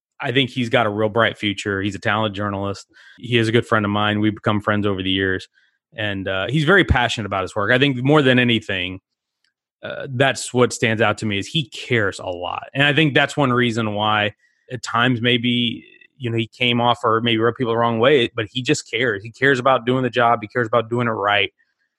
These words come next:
And, uh, he wants to do well. And if something impedes that, it bothers him a little bit. I, I admire that because that, that's a sign of somebody who really wants to do well. And so I, he's, he's a good dude. And like I said, he's over there in Cincinnati now,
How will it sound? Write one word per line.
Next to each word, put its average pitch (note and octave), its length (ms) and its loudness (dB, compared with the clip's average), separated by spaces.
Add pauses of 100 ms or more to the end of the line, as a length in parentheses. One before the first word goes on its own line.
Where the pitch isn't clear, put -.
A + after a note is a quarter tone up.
(140)
And, G2 280 -4
uh, F#2+ 300 0
he A2 140 -6
wants A2+ 280 2
to A#2 60 -6
do G#2+ 160 0
well. A2 300 4
And G2 120 -2
if G2 160 -4
something A2+ 460 -6
impedes A2+ 360 -6
that, G2 240 2
it G2 120 -4 (180)
bothers C3+ 280 -2
him G2+ 100 -2
a F#2 80 -4
little F#2 160 -6
bit. G#2 220 0
I, A2 200 2 (100)
I A2+ 140 2
admire A2 380 2
that G#2 240 0
because G2 480 -4 (400)
that, A2+ 360 0
that's A2+ 240 0
a G2 60 -12
sign A2 320 0
of G2 80 -8
somebody G#2+ 340 -2
who G2+ 140 -4
really F#2+ 300 -6
wants G2+ 220 -6
to G2+ 100 -10
do G2+ 140 -4
well. F#2 340 -2
And F#2+ 140 -20
so F#2+ 340 -2 (460)
I, C3 160 2
he's, C#3+ 280 2
he's C#3 180 2
a C#3+ 40 0
good C3 160 2
dude. B2+ 240 4
And A2+ 340 2
like A#2 160 0
I A2+ 40 -2
said, G#2+ 180 -2
he's A2+ 160 0
over A#2 180 2
there A#2 160 4
in G#2 80 -2
Cincinnati A2 520 -2
now, G#2+ 400 -2